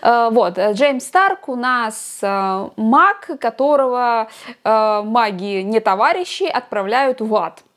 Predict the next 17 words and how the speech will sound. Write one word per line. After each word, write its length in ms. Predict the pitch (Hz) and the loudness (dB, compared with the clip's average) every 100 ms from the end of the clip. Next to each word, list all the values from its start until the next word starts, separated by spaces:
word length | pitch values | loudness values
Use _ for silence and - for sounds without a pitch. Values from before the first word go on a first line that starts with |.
| _ _ _ - - - | _ _ _ -6 -4 2
И 280 | 247 254 247 | 2 4 4
он 280 | 302 311 | 4 4
там 200 | 240 262 | 2 0
работает, 680 | 226 208 285 311 285 285 277 | 0 0 0 0 -4 -4 -6
э, 320 | 277 240 226 220 | -6 -4 -4 -4
кажется, 340 | 214 214 - | -8 -8 -10
киллером 500 | - 311 311 320 254 | -2 0 2 2 2
у 140 | 247 240 | -2 0
демона 400 | 233 226 220 208 | 0 0 0 0
Азазеля. 540 | 214 208 202 165 - - - - - 285 | 0 2 0 -2 -8 -16 -16 -10 -8 0
Но 360 | 254 294 294 285 | 4 6 6 4
он 240 | 254 262 | 4 2
очень-очень 540 | 262 247 247 226 226 220 | 0 -6 -8 -10 -8 -8
сильно 480 | 233 202 196 202 - | -6 -4 -2 -2 -4
одержим 460 | 190 208 208 202 | -2 -2 0 0
желанием 580 | 208 202 196 190 185 185 | 2 2 0 -2 -4 -4
отомстить 720 | 190 - 214 226 - 196 - | -2 -2 -2 -4 -6 -10 -6